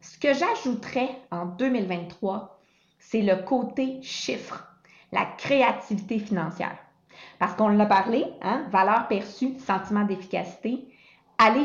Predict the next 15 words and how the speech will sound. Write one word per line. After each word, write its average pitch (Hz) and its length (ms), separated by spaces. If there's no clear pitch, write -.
vous 233 120
chercher 262 680
des 175 400
outils 254 520
pour - 260
comprendre 233 720
la - 80
créativité 214 760
financière 190 640
derrière 175 320
une 175 160
business, 165 540
derrière 185 300
une 175 120
organisation. 170 680